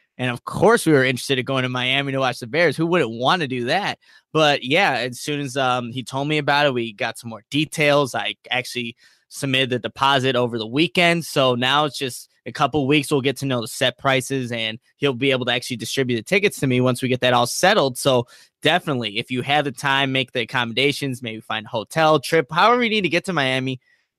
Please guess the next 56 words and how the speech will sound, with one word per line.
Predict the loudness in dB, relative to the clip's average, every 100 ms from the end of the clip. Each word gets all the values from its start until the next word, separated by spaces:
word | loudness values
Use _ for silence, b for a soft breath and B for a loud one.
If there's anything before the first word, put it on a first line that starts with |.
| _ _ -4
do | 2
it | 2 4
through | 4
us. | 6 4 2
I | 0
mean, | 0 -2 -2
it's | -8
a |
pretty | -4 -2 0
great | 2 0 0
deal. | 2 4 4 2 b b -12
You |
get | -10 -10
to |
hang | -10 -4 0
out | 2 2
with | 2
us, | -2 -2
hang | -4
out | -2
with | -2
a |
bunch | -2 -4
of | -2
Bears | -2 -2 -2
fans. | -4 -4 -6 b b b
And, | -10 -8 -8 -10
you | -6 -4
know, | -4 -6 -4
in | -2 0 0
October, | -2 0 0 2 0
it |
can | 0
already | 2 2
be | 2 0
cold | 2 2
in | 2
Chicago. | -2 0 -2 0
Why | 0 0
not | 0 -6
just | -10 -6
go | -2
watch | -2 -2
a | -4
game | 0 0
in | 0
Miami | 2 2 2 2
where | 0 0
it's, | -2
you | -2
know, | 2 4
it's | 4 2
gonna | -2
be | -2
probably | -2 -4 -4
sunny, | -4 -2 0 -2